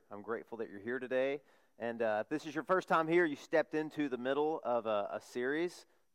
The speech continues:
called God's Sovereign Plan. And we're going through Romans nine, ten, and eleven. We're going through the entire book, um, but we're calling this little, well, it's not short. These three chapters is kind of a sub-series in the whole book of Romans. And, uh, I wanna pray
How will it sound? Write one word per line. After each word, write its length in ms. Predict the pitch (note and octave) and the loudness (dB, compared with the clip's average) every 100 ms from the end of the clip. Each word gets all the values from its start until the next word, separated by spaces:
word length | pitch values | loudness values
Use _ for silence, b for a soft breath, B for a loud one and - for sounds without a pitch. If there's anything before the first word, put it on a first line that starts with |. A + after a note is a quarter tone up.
| - | -2
called 240 | A2 G#2+ F#2+ | 0 0 0
God's 400 | G#2+ A#2 B2 - | 2 2 2 -4
Sovereign 500 | - B2 A#2+ B2 A#2+ | -4 0 0 0 -6
Plan. 460 | A#2 A2+ C3 F3+ - _ | -6 -4 -4 -6 -12 _
And 100 | G#2+ | -10
we're 100 | A2 | -8
going 220 | A#2 B2 | -6 -6
through 120 | A#2 A2+ | -6 -6
Romans 400 | A#2 A#2 G#2+ A2+ | -6 -6 -8 -4
nine, 240 | A#2 B2 | -2 -4
ten, 180 | C3 B2+ | -4 -4
and 100 | A#2+ | -2
eleven. 300 | A#2 B2 B2+ | -2 -2 -2
We're 80 | A2+ | -4
going 220 | D3 D3+ | -2 -2
through 160 | D3 | -2
the 100 | C3+ | -4
entire 320 | A#2 B2 C#3+ A#2+ | -4 -2 0 0
book, 400 | G#2+ B2 G#2 - b b b b b - | 0 0 -2 -10 b b b b b -10
um, 360 | G#2+ G#2+ G2+ G#2 | -8 -6 -8 -6
but 160 | B2 | -6
we're 260 | A#2+ A#2+ A2+ - | -2 -4 -4 -4
calling 400 | C3 B2+ B2+ A#2 | -2 -2 -2 -6
this 300 | C3 - - _ _ _ | -10 -10 -20 _ _ _
little, 280 | B2 B2 A#2 - _ _ _ _ _ _ | -6 -6 -6 -12 _ _ _ _ _ _
well, 200 | G#2+ F#2+ | -10 -8
it's 140 | G2 A2 | -10 -10
not 200 | G2+ - | -10 -10
short. 380 | - G#2 F#2 - _ | -10 -8 -10 -14 _
These 160 | A2+ A2 | -14 -14
three 220 | - A2+ | -10 -12
chapters 520 | - G#2+ G#2+ G#2 G2 | -4 -4 -2 -6 -10
is 140 | G2+ - | -14 -10
kind 160 | A#2 | -10
of 60 | G2+ | -10
a 60 | |
sub-series 720 | G2+ - A2+ - A2 G2 F#2+ F2+ | -10 -6 -6 -8 -10 -8 -8 -12
in 80 | G2 | -14
the 80 | F#2+ | -8
whole 160 | A#2 | -8
book 320 | G#2 A#2+ - - b b b b b | -4 -4 -4 -16 b b b b b
of 120 | - A#2+ | -8 2
Romans. 480 | E3 E3+ D3+ D3 | 4 6 4 -2
And, 280 | - C3+ C3+ | -4 -4 0
uh, 340 | C3 A#2 A2+ A#2 | 2 2 2 0
I 60 | C3 | 0
wanna 220 | F3+ D3+ | 2 0
pray 480 | - C#3+ D3+ G3 | 0 2 4 2